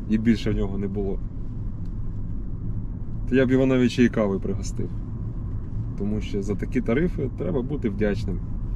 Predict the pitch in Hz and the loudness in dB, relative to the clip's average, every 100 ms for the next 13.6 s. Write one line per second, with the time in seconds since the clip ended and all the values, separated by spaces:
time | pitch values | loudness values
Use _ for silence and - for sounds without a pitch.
0 | - - - - - 214 208 196 - - | -2 -4 -4 -4 -2 0 -2 -2 -4 -4
1 | - - - - - - - - - - | -4 -6 -6 -4 -2 -4 -4 -4 -4 -4
2 | - - - 113 113 113 156 175 156 147 | -6 -6 -4 0 2 2 2 2 2 -2
3 | - - - - - 131 127 127 120 127 | -4 -4 -4 -4 -2 0 0 0 0 0
4 | 123 120 120 110 117 113 110 107 - - | 2 2 2 0 2 2 0 -2 -4 -4
5 | - - - - 117 113 - - - - | -4 -4 -4 0 2 2 0 -4 -4 -4
6 | - 113 113 113 107 110 - - - - | -2 0 0 0 0 -2 -4 -4 -4 -4
7 | - - 233 - 135 131 120 143 104 95 | -4 -2 0 2 2 2 2 2 2 0
8 | - - - - - - - - - - | -2 -4 -6 -6 -4 -4 -2 -2 -2 -2
9 | 135 - 110 123 110 95 104 104 98 113 | -2 0 2 4 4 2 -2 -2 0 0
10 | 101 95 - 101 107 117 104 104 98 95 | 0 -2 -2 -2 2 2 4 0 0 -2
11 | 90 - 92 - - - - - - - | -2 -4 -4 -4 -4 -2 -2 -4 -2 -2
12 | - - - - 196 170 120 113 131 113 | -2 -4 -2 0 2 2 2 2 4 4
13 | 104 107 107 110 117 107 | 2 0 -2 0 0 0